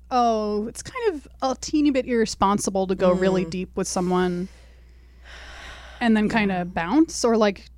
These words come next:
Speaker 1: t-, let's get really deep at a party and then I'm never
Speaker 2: See
Speaker 1: gonna
Speaker 2: ya.
Speaker 1: see you again.
Speaker 2: Mm-hmm. I'll just leave you with all
Speaker 1: I'll
Speaker 2: this.
Speaker 1: just leave you with all this. There's a little bit of emotional tourism
Speaker 2: Mm-hmm.
Speaker 1: in that regard,
Speaker 2: Mm-hmm.
Speaker 1: which I think is, if you're an intense, I'm an intense person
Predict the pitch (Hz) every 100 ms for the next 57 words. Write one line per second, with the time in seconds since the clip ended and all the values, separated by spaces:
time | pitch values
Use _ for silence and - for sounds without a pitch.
0 | - - - 285 330 453 359 320 214 180
1 | 226 240 190 160 - 202 190 165 165 170
2 | 170 165 170 180 - - - - - -
3 | - 208 208 202 - 185 180 240 202 185
4 | 185 175 170 175 170 170 170 165 165 175
5 | 160 127 85 - - 202 196 233 214 190
6 | 180 175 175 - 240 262 247 208 190 185
7 | 185 180 170 - - 185 214 233 247 262
8 | 202 196 185 180 180 240 254 269 254 254
9 | 277 240 254 330 - - - 240 285 269
10 | 302 277 - - - - - 240 254 262
11 | 233 214 220 208 226 240 214 - - 220
12 | 208 196 - 196 190 180 165 175